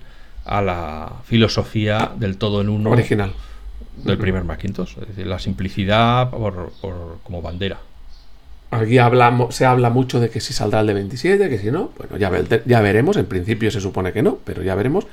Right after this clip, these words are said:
Speaker 2: Pero ahí está, el iMac después de veinticinco años prácticamente, ahí sigue. Y eso sí, el iPod no, porque el iPod ha sido absorbido, está
Speaker 1: Claro,
Speaker 2: dentro
Speaker 1: ha sido canibalizado
Speaker 2: de los
Speaker 1: por los
Speaker 2: iPhones.
Speaker 1: otros productos.
Speaker 2: Claro,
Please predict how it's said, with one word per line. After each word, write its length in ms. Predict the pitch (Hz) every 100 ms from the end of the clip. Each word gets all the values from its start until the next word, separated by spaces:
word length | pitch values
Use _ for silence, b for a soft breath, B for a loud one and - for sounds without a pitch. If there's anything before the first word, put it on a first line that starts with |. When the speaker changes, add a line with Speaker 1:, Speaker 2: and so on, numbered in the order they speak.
| b b
Speaker 2:
Pero 140 | 180
ahí 80 | 233
está, 280 | - 156 b b b
el 160 | 147 165
iMac 280 | 165 175 143
después 340 | 113 - 143
de 80 | 131
veinticinco 680 | 120 113 107 135 131 123
años 240 | 123 127 120
prácticamente, 760 | 127 117 123 131 160 156 196 b b b b b -
ahí 160 | 113
sigue. 340 | 104 127 123 - b b b
Y 140 | - 135
eso 140 | 107
sí, 140 | - -
el 180 | 98 95
iPod 240 | 95 92
no, 220 | 98 98
porque 280 | - 107 -
el 120 | 82
iPod 260 | 90 - 90 - - - - - - -
ha 100 | -
sido 340 | 113 127 131 -
absorbido, 680 | 107 - 95 117 120 113 - -
está 220 | 117 -
Speaker 1:
Claro, 140 | 101 98
Speaker 2:
dentro 340 | 120 107 110
Speaker 1:
ha 40 |
sido 100 | 104
canibalizado 640 | 104 104 101 98 98 110 104
Speaker 2:
de 60 | 117
los 80 |
Speaker 1:
por 100 | 117
los 80 | 95
Speaker 2:
iPhones. 160 | 87 -
Speaker 1:
otros 160 | 82
productos. 320 | - 76 78 -
Speaker 2:
Claro, 260 | - -